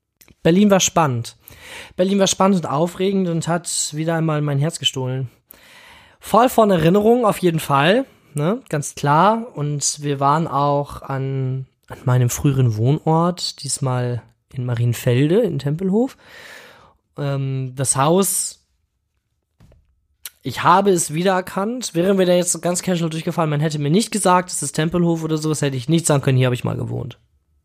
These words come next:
Hätte ich nicht sagen können. Ich wusste, wir sind auf der Straße und, ähm, das Haus wird gleich kommen. Ja, dementsprechend hat man Ausschau gehalten und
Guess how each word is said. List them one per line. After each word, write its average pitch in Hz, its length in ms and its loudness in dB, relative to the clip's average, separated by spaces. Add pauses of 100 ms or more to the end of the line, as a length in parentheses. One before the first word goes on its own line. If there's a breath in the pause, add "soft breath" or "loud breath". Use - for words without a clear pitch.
(720)
Hätte 147 220 0
ich 135 80 0
nicht 139 200 2
sagen 117 240 -2
können. 117 240 -10 (1400 loud breath)
Ich 175 140 -2
wusste, 226 400 4
wir 190 80 0
sind 190 180 2
auf - 100 0
der 156 120 -4
Straße 202 720 0
und, 170 540 -4
ähm, 160 240 -2
das 147 160 -6
Haus 170 340 0
wird 226 240 2
gleich 147 240 -2
kommen. 208 400 0 (500)
Ja, 180 220 4
dementsprechend 165 580 -2
hat 160 120 -6
man 151 100 -4
Ausschau 147 280 -4
gehalten 147 280 -4
und 143 180 -8